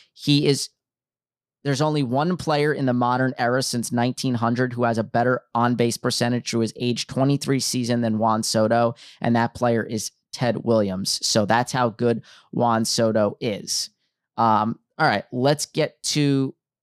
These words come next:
our final segment, as always, on this date in sports. July sixteenth, nineteen forty-one, Joe DiMaggio hits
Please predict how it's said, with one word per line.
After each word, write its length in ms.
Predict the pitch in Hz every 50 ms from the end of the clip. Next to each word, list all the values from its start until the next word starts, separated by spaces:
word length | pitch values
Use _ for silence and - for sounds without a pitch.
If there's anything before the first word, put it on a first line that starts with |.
| _ _ _
our 280 | - 135 131 127 131 123
final 360 | - - 131 127 131 127 120
segment, 380 | 120 - - 127 123 120 127 120
as 240 | - 127 123 127 -
always, 320 | 123 120 120 123 127 120 - - -
on 180 | 117 117 113 113
this 160 | 117 117 -
date 220 | - 113 113 -
in 80 | - 117
sports. 560 | - - - 139 131 110 - - - - - - - - - _ _ _ _ _ _ _ _ _ _ _ _ _ _ _ _ _ _ _ _ _ _ _ _ _ _ _ _ _ _ _ _ _ _ _ _ _ _ _ _ _ _ _ _ _
July 440 | - - 135 127 127 131 139 151
sixteenth, 720 | 147 - - 147 139 - - - - 175 180 196 190 - - -
nineteen 720 | - 131 120 120 131 143 151 143 - - - 165 151 147 143
forty-one, 800 | 139 - - 143 143 143 139 135 131 127 131 135 143 151 160 143 - -
Joe 280 | 117 - 127 131 135
DiMaggio 800 | 135 131 135 131 131 127 127 131 127 - 143 143 139 135 135 127
hits 380 | 113 - 143 139 - - -